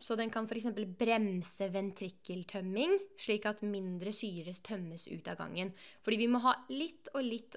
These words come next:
og litt, og så hemmer det parietalcellenes produksjon av saltsyre, slik at vi ikke bare pøser på med enda mer syre.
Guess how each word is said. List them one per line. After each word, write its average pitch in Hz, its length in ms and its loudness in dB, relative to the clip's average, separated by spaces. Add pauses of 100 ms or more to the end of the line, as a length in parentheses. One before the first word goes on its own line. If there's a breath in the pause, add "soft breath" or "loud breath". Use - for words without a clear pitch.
og 220 80 0
litt, - 520 -2 (340 soft breath)
og 240 120 2
så 269 120 2
hemmer 220 360 0
det 196 320 4
parietalcellenes 180 1200 0
produksjon 180 640 -6
av 185 60 -2
saltsyre, 196 800 2 (280 soft breath)
slik 208 280 2
at 208 120 2
vi 214 100 2
ikke 196 160 -2
bare 175 160 2
pøser 175 520 -2
på 156 260 -6
med 165 180 -6
enda 156 260 -6
mer 139 260 -8 (280)
syre. 101 380 0